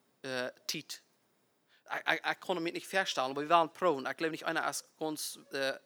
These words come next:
würdig, er ganz able, dort, dort zu verstehen. Aber ein Himmel darf dort nicht so, was uns tut. Das darf gleich so, was dort abhören hat. Das ist bloß immer. Nun stellt euch mal vor, Gott sagt zu ihnen, ich merkt alles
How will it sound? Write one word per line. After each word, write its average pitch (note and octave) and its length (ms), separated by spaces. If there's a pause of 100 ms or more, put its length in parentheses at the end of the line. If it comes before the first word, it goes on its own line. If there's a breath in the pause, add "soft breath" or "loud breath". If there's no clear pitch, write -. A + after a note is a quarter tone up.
(360 soft breath)
würdig, D#3 360
er C#3 100
ganz D#3+ 240
able, D#3 280
dort, C3+ 260
dort D3 180
zu D3 60
verstehen. C#3 440 (540 loud breath)
Aber D3 320 (580 soft breath)
ein D#3 120
Himmel G#3 340
darf G3+ 240
dort - 140
nicht E3+ 180
so, E3+ 180
was D3+ 140
uns C#3+ 220
tut. - 280 (320 soft breath)
Das - 120
darf F#3+ 260
gleich - 280
so, D#3+ 200
was D3 80
dort C#3 320
abhören C3 480
hat. - 240 (1700)
Das D#3 200
ist E3+ 140
bloß D#3 200
immer. C3 220 (1600 loud breath)
Nun D#3+ 80
stellt G3+ 300
euch - 60
mal F#3+ 120
vor, G3 220
Gott F#3 220
sagt G#3+ 320
zu - 60
ihnen, G3+ 180 (360 loud breath)
ich - 240
merkt E3 420 (160)
alles F#3+ 500